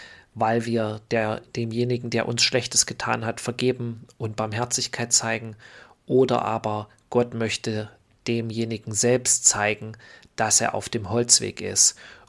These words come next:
Und das verhindern wir, wenn wir die Sache selbst in die Hand nehmen.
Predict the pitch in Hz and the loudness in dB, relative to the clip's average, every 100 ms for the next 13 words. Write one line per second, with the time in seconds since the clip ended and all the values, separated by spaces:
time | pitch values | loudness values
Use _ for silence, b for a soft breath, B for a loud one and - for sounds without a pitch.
0 | - 123 117 - - 117 117 - 113 107 | -2 0 2 0 2 4 4 2 0 -2
1 | 123 127 120 107 117 113 110 110 B B | -2 0 0 0 2 4 2 -4 B B
2 | 113 113 113 110 117 123 120 117 117 110 | -6 -4 -4 -6 -2 2 4 2 0 0
3 | 104 117 107 107 - - 110 107 104 110 | 0 -2 0 0 0 -2 -6 -8 -6 -6
4 | 107 101 92 90 | -8 -12 -12 -14